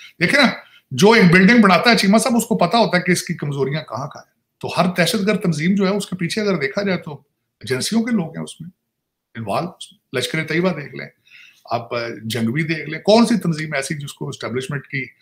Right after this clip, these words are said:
आशीर्वाद या, अ, एजेंसियों के आशीर्वाद हासिल नहीं रही है या उनके लिए काम नहीं करते रहे, तो उनको चाहिए अब कंट्रोल करें। अ,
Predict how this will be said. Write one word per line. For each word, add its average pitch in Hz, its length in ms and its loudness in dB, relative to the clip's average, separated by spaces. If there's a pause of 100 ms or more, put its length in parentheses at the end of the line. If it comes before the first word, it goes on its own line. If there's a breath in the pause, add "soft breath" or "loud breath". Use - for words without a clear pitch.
(280 soft breath)
आशीर्वाद 135 580 -2
या, 135 80 -6
अ, 123 340 -6
एजेंसियों 123 400 -4
के 135 100 -8
आशीर्वाद 127 480 -10
हासिल - 280 -10
नहीं 127 280 -14
रही 113 180 -6
है 123 140 -4
या 127 80 0
उनके 123 360 -6
लिए 123 100 -4
काम 113 320 -10
नहीं 117 100 -18
करते - 320 -20
रहे, 147 80 -10
तो - 120 -8
उनको 202 200 -4
चाहिए 214 260 -2
अब 190 60 0
कंट्रोल 156 420 0
करें। 175 220 -2 (840)
अ, 117 340 -2